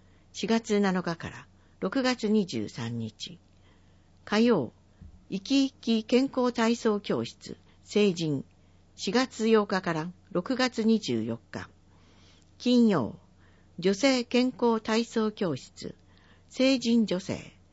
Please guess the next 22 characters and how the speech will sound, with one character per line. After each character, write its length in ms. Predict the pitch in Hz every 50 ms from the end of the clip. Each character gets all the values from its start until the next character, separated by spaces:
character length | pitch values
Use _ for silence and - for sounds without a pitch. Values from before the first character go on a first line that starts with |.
| _ _ _ _ _ _ -
四 160 | - - 185
月 460 | 214 240 240 - - 220 208 208 95
十 240 | 165 175 190 208 214
八 280 | - 202 190 - 175
日 260 | 165 160 160 - - -
か 120 | - 85
ら 160 | - 62 - - _ _ _ - _
六 240 | - 190 196 247 254
月 280 | 247 247 233 - - 196
二 160 | 180 156 143
十 160 | - - -
日。 200 | - 135 117 120 - _ _ _ _ _ _ _ _ _ _ _ _ _ _ _ _ _ _ _ _ _
フ 200 | _ - - 262
リ 180 | 269 302 311 277
ー 40 | 208
に 140 | 160 143 135
参 240 | - 170 160 160
加 120 | - 170 151
で 120 | 151 147
き 120 | - - 120
る 200 | - - - - _ _ _
一 140 | - 160 -